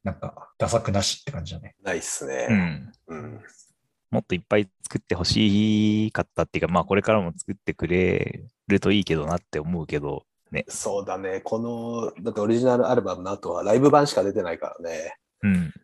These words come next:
Speaker 2: ちょっと期待しちゃうよね、そろそろ。
Speaker 3: うん。
Speaker 2: うん。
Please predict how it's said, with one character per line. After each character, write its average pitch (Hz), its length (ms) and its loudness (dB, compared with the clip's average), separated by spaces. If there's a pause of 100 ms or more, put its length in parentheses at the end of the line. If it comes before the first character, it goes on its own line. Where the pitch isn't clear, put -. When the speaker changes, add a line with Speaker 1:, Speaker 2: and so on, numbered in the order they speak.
(260)
Speaker 2:
ち - 80 -10
ょ - 20 -6
っ - 20 -8
と - 100 -12
期 - 160 -4
待 - 180 6
し - 60 -6
ち - 40 -2
ゃ 139 40 4
う 85 80 -2
よ 78 80 -8
ね、 87 320 -14
そ - 180 -4
ろ 82 80 -6
そ 101 140 2
ろ。 80 280 -2 (180)
Speaker 3:
う 82 80 -12
ん。 - 20 -8
Speaker 2:
う 82 40 -8 (120)
ん。 76 40 -20